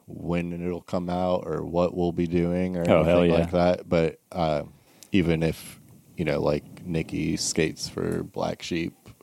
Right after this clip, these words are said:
Speaker 1: he wants to film with us, you know, that kind of thing. So
Speaker 2: Mm-hmm.
Speaker 1: I'm hoping that it'll be,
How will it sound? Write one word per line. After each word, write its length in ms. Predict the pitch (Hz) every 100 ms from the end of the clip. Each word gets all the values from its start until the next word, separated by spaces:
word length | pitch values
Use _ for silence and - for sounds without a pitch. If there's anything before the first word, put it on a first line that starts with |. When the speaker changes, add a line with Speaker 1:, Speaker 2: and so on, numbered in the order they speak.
| _ -
Speaker 1:
he 120 | 92
wants 300 | 78 73 -
to 60 | 85
film 300 | - 80 80
with 200 | 82 80
us, 400 | 82 82 - -
you 80 | 85
know, 160 | 82 80
that 220 | 82 80
kind 160 | 85
of 80 | 82
thing. 320 | - 85 80 - - - -
So 140 | 107 90
Speaker 2:
Mm-hmm. 220 | 90 82
Speaker 1:
I'm 100 | 90
hoping 320 | 85 82 78
that 140 | 78
it'll 200 | 80 80
be, 360 | 78 80 76 78